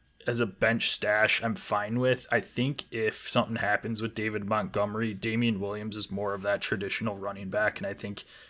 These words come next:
you're gonna see him in there on the first and second downs with Cohen coming in in the passing game situations. And then I agree completely with Madison as a bench stash. If he, if you have Dalvin Cook, granted, Madison, like you had touched on, Jell, kinda shit the bed when he came in last year for Aaron,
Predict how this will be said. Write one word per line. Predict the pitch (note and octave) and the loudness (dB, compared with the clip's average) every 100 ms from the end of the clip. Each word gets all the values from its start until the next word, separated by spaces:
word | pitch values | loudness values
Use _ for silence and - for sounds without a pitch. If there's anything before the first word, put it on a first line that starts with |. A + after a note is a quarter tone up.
| - | 0
you're | A#2 | 4
gonna | A2+ - | 4 4
see | A2 G#2+ | 2 0
him | A2 G2+ | -2 -2
in | A2+ A2+ | 0 0
there | G#2+ G#2 | 2 2
on | G2+ G2 | 0 -2
the | |
first | - G#2+ - | -4 -2 -2
and | G2 | 0
second | - G2+ - G2 | 0 0 -2 -2
downs | A2 G#2 G#2 G2+ | 0 0 0 -4
with | G2 | -6
Cohen | - G2 G2 F#2 | -4 -4 -6 -8
coming | - G#2 G2+ | -6 -4 -4
in | G2+ | -8
in | F#2+ | -8
the | F#2 | -6
passing | - F#2+ F#2 G2+ | -4 -2 -2 -6
game | G#2 G#2+ A2 | -6 -8 -6
situations. | - G2+ G#2 G#2 A2 - A2 A2 - - - - | -6 -4 -4 -4 -4 -4 -4 -6 -10 -14 -20 -8
And | A2 | 2
then | A#2 | 6
I | A2+ | 6
agree | A#2 G#2+ A#2 G#2+ | 6 4 0 0
completely | A#2 - A2+ G2+ A2+ | -2 0 0 0 -2
with | A2 G#2+ - | 0 -2 0
Madison | A2 G2+ G2+ - G#2 G2 | 0 0 0 -2 -2 -4
as | G2 G2+ | -6 -6
a | |
bench | - G2+ G2+ - | -2 -2 0 0
stash. | G#2+ G#2 G2+ - | 4 4 4 0
If | G2+ | 0
he, | B2 B2 A#2+ - | 2 4 2 -2
if | - | 2
you | C3 C3+ | 6 8
have | A#2 A2+ | 6 4
Dalvin | G2 G#2+ G#2+ G#2 F#2 | 4 4 4 0 0
Cook, | A2 - - - - - - - | -2 -2 -6 -20 -20 -20 -20 0
granted, | A2 A2+ G#2+ F#2+ | 4 6 4 2
Madison, | G2+ G#2+ - A2+ G#2+ | 2 2 2 2 0
like | G#2 A#2 | 0 0
you | |
had | G#2 | 2
touched | - G#2 - | 2 2 2
on, | G#2+ G2+ | 0 0
Jell, | G#2+ G2+ G#2+ | 4 4 4
kinda | A2+ G#2+ | 0 0
shit | - A2+ - | 2 0 -2
the | |
bed | G#2 G#2 G#2+ | 0 0 0
when | G#2 | -4
he | F#2+ | -6
came | A2+ G2 | -6 -4
in | G#2+ G#2 | -4 -2
last | G2 G2+ - G2+ | -2 -2 -2 -4
year | G2+ | -6
for | - G#2 G#2+ G2 | -4 -2 -2 -2
Aaron, | A2+ A2 G#2+ | -4 -4 -8